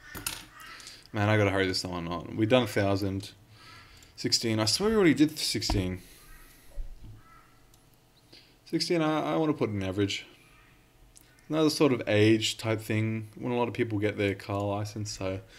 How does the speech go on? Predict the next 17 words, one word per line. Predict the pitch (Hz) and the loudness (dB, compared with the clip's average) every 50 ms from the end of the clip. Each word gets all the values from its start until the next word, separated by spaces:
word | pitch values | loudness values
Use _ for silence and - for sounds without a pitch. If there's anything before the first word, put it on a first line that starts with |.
| - - - - _ | -20 -20 -20 -16 _
sixteen | - - 151 147 - - 143 135 127 | -2 0 0 2 2 2 4 4 4
might | 123 120 120 | 2 2 0
have | 117 107 | 2 2
been | 110 117 117 117 | 2 0 2 0
when | 113 107 107 | 0 2 2
they | 107 107 107 104 104 | 2 4 4 4 4
were | 107 107 107 | 4 2 2
able | 107 104 | 2 0
to | 104 98 | -2 -2
drive | 98 98 98 98 - - | 0 0 0 0 -2 -6
cars, | - 107 104 104 104 107 110 107 - | -8 -6 -4 -4 -4 -4 -6 -8 -8
and, | 113 110 104 101 117 | -10 -10 -10 -10 -8
you | 147 139 | -8 -8
know, | 117 107 95 95 87 - - | -6 -6 -6 -6 -8 -10 -10
cars | - - 135 123 123 113 | -8 -6 -4 -4 -4 -2
aren't | 107 98 95 98 - - - - - _ _ _ _ - - - - - _ _ | -2 -4 -4 -6 -8 -12 -20 -20 -20 _ _ _ _ -20 -20 -20 -20 -20 _ _
horrible. | - 98 107 113 110 110 110 110 113 | 2 6 6 6 6 6 6 4 4